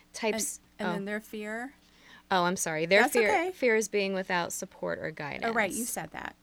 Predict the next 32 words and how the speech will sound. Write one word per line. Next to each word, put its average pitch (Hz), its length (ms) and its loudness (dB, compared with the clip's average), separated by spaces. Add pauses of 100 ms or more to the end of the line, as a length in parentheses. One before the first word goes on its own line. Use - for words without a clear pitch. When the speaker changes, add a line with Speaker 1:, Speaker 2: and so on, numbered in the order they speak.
Speaker 2:
You 269 100 -12
said - 300 -18
that. - 160 -18 (840)
Speaker 1:
So 170 340 -2
being 180 260 -2
without 170 300 -6
that - 200 -8
support - 560 -6 (680)
to 185 120 -2
kind 175 240 -2
of 165 80 -6
help 170 360 -4
them 160 400 -4
with 160 200 -6
the 151 320 -4
frenetic 147 540 -10
anxiety 143 600 -10
or 139 120 -8
that 147 260 -8
experience - 800 -12
of - 300 -16 (120)
Speaker 2:
Right. 165 140 -8
Speaker 1:
ongoing - 400 -12
anxiety. - 320 -12 (240)
Speaker 2:
Right. 190 60 -18 (1600)
Speaker 1:
And 220 120 0
then 202 120 2
type 220 240 -4
seven 240 320 -2
is 196 160 -4
the 196 140 -2
enthusiast. - 960 -6